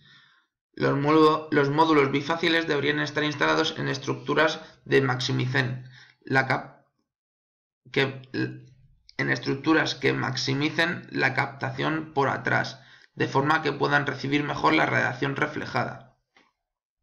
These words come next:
La limpieza de los módulos di-, bifaciales debe realizarse por ambas caras, de tal forma de maximizar su generación. Esta es una dificultad en la actualidad,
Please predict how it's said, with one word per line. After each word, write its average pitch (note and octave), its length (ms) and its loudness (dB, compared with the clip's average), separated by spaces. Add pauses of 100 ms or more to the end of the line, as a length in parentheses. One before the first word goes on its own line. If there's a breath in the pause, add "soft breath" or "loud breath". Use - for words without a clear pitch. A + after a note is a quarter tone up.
(1700 loud breath)
La C#3+ 180 2
limpieza D#3 520 0
de C#3 80 0
los C3+ 120 2
módulos D#3 460 2
di-, D#3 300 0
bifaciales D#3+ 760 0
debe D3 300 4
realizarse D3 600 0
por C#3 200 0
ambas C3+ 300 0
caras, - 520 -4
de B2+ 120 -4
tal C3+ 200 2
forma D3+ 460 0 (280 loud breath)
de C3+ 140 2
maximizar C3 680 0
su D#3 160 -4
generación. - 760 -6 (420 loud breath)
Esta C3 220 0
es D#3 100 0
una D#3 160 4
dificultad C#3+ 680 -2
en C3+ 80 -2
la B2 60 -2
actualidad, C3 720 0